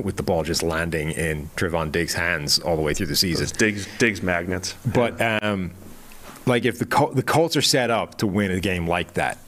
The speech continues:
Speaker 1: in a way that not many other teams are, they can match the Patriots with everything that the Patriots want to do, and they can, I think they match up well with the way the Patriots are playing offense right now. So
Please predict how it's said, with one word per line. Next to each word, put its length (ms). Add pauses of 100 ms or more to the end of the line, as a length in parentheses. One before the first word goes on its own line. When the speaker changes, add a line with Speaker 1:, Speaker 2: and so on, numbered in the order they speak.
(120)
Speaker 1:
in 100
a 40
way 200
that 140
not 160
many 240
other 140
teams 280
are, 180
they 160
can 240
match 300
the 80
Patriots 560
with 100
everything 320
that 120
the 60
Patriots 460
want 240
to 60
do, 480 (720)
and 640 (640)
they 280
can, 180
I 120
think 200
they 100
match 260
up 120
well 400
with 440 (800)
the 140
way 180
the 80
Patriots 440
are 40
playing 240
offense 400
right 160
now. 220
So 320